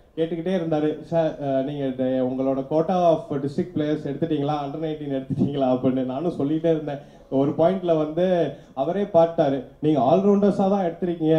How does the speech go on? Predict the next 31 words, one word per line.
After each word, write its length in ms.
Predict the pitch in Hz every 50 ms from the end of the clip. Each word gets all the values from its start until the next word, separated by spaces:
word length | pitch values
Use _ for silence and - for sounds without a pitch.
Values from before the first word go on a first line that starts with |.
| 147 135
அப்படின்னு. 420 | - 139 139 135 139 139 131 - - -
எங்க 140 | 127 131 131 -
டீம் 160 | 165 180 175
எப்பயுமே 440 | 156 127 - 175 170 170 180 185 175
ஒரு 100 | 156 139
ஆல்ரவுண்ட் 380 | 143 156 151 160 175 180 175 -
பர்ஃபார்மன்ஸ் 500 | 143 127 127 160 160 160 156 143 139 151
இருக்கும் 240 | 135 135 143 143 123
சார், 180 | 147 139 127
என்னை 140 | 127 127 131
கேரண்டி 380 | 123 135 139 156 165 160 156 135
பண்றேன். 340 | 135 131 123 127 135 135 135 - - - - - - 135 - - 170 160 - - - - - - - - - - - - - - - - - - - - - -
அதே 200 | 123 127 139 160
மாதிரி 320 | 160 151 147 143 143 160 165 160 156 147 143 139 139 135 131 127 123 123 123 123 123 123 -
இந்த 220 | 139 139 135 135 135
டைம் 240 | - 156 175 190 185
எடுத்து, 500 | 175 170 170 165 165 - 180 180 185 175
உங்க 180 | 156 143 139 131
டைம் 280 | 127 135 143 165 180
ஒதுக்கி, 640 | 165 160 156 160 156 156 160 156 160 160 131 120 - - 127 -
thanks 280 | 147 160 170 160 143
a 40 | 160
lot, 180 | 156 156 160 160 147 143
Mister 220 | 139 131 - 147
Virender 420 | 131 131 135 135 139 143 147 143 135 151
Sehwag, 260 | 135 135 139 139 127
for, 160 | 131 123 123 - - - 131 135 127 123 123 117
for 120 | - 135 127
taking 300 | 143 139 135 147 147 143
off 180 | 143 147 143 143 -
your, 460 | 139 135 127 123 120 117 117 117 113